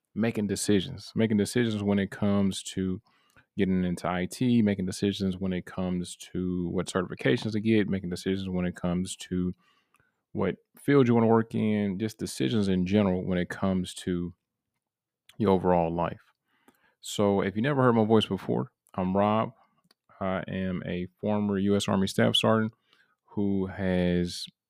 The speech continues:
ten plus certifications, uh, nearly two decades in tech, and I've helped nearly fifteen thousand people, uh, start rewarding tech careers. And as of right now, my life's purpose is to help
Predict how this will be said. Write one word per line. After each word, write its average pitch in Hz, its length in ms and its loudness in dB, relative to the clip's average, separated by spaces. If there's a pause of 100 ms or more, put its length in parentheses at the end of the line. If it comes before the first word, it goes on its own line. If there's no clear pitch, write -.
(140)
ten 120 220 0
plus 113 180 2
certifications, 101 1000 -4 (260)
uh, 95 80 -6
nearly 95 280 2
two - 220 2
decades 101 760 0
in 92 260 -2
tech, - 380 -6 (480)
and 101 100 -6
I've 92 140 -4
helped 110 260 -2
nearly 98 240 -2
fifteen 110 340 -2
thousand 98 340 -2
people, 95 420 -2 (440)
uh, - 60 -6
start 101 280 2
rewarding 92 420 2
tech 98 220 -2
careers. - 440 -8 (240)
And 95 440 2 (540)
as 127 160 2
of 127 60 2
right 135 240 6
now, 123 380 2 (280)
my 117 140 2
life's 104 260 4
purpose 95 520 0
is 92 260 0
to 90 320 -4
help 92 340 0